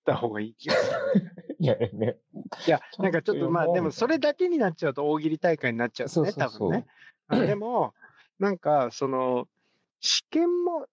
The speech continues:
Speaker 1: そういう、その、なんだろう、なんかさ、東大の試験の一問、あの、
Speaker 2: うんうん。
Speaker 1: なんだろう、一問とか、そのぐらいでいいと思うんだよ。あ、つまり、
Speaker 2: ね。
Speaker 1: これは解ける問題なのか、解けない問題なのかっていう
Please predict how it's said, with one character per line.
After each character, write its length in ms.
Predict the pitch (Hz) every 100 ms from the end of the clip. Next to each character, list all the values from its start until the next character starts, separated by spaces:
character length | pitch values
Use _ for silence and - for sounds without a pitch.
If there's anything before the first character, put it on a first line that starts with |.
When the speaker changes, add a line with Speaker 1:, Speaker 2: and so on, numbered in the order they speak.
| _ -
Speaker 1:
そ 140 | 220
う 40 | 269
い 220 | 277 277
う、 60 | 240
そ 200 | 233 208
の、 80 |
な 120 | 202 202
ん 40 |
だ 120 | 139
ろ 80 | 117
う、 140 | - _ _ _ _ 156
な 100 | 151
ん 20 |
か 120 | -
さ、 200 | - - _ _ _ _ _ _ -
東 160 | 262
大 120 | 311
の 100 | 320
試 120 | 311 -
験 160 | 311
の 60 | 139
一 260 | 123 -
問、 320 | 170 147 156 - _ _ _ _ _ -
あ 120 | 147
の、 140 | 143 135
Speaker 2:
う 20 |
ん 20 |
う 20 |
ん。 40 | 135
Speaker 1:
な 60 |
ん 40 | 123
だ 80 | -
ろ 220 | - -
う、 40 | - -
一 200 | 151 214
問 180 | 247 180 _ _
と 120 | - -
か、 160 | 113
そ 180 | - -
の 120 | 196
ぐ 60 | 269
ら 80 | 285
い 100 | 247
で 120 | 254
い 80 | 214
い 40 | -
と 120 | 151
思 120 | 110
う 20 |
ん 40 | 120
だ 80 |
よ。 60 | 151 _ _ _ _ _ - - _
あ、 160 | 175 165
つ 120 | 254
ま 100 | 262
り、 80 | 208
Speaker 2:
ね。 120 | 233 -
Speaker 1:
こ 160 | 220
れ 120 | 311
は 180 | 349 - -
解 180 | - 220
け 120 | - 440
る 200 | 440 226
問 300 | 196 190 190
題 220 | 190 190
な 120 | 196
の 100 | 170
か、 140 | 151
解 100 | - -
け 140 | - 311
な 160 | 339
い 60 | 233
問 220 | 151 147
題 140 | 165 165
な 100 | 165
の 120 | 139
か 120 | 131 110
っ 60 |
て 100 | 143
い 160 | 131 147
う 280 | 233 220